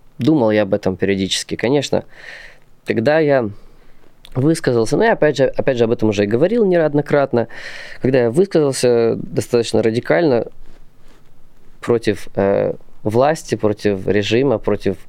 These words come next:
Путина, против людей, которые, собственно, с оружием ворвались в мою страну, против агрессора, против убийств, против войны. А, очень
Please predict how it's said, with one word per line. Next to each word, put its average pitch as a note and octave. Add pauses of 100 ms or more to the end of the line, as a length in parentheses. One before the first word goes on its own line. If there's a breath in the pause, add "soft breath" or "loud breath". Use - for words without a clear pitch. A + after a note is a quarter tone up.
(960 soft breath)
Путина, C3+
против A2+
людей, A2+
которые, G2+
собственно, G2+
с -
оружием G#2+
ворвались G#2
в -
мою G2+
страну, D3+ (1000 soft breath)
против G#2+
агрессора, A2
против A2
убийств, A#2+
против A2
войны. A#2+ (1200 soft breath)
А, G#2 (100)
очень D3